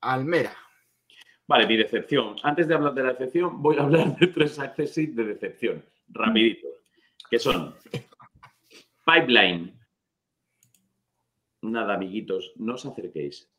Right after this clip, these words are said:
Speaker 2: Cielos de metal. Madrecita mía, no le he entendido.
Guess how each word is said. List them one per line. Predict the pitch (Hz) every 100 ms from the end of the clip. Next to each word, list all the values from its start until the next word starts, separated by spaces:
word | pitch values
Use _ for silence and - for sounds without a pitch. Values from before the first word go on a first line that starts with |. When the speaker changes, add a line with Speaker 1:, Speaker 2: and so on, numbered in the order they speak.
| _ _
Speaker 2:
Cielos | _ - 160 165
de | 156
metal. | 143 120 92 85 - _ _ _ _ _ _ _
Madrecita | 98 95 98 113 110 110 95
mía, | 98 113 98
no | - 107
le | 113
he | 107
entendido. | 104 101 101 92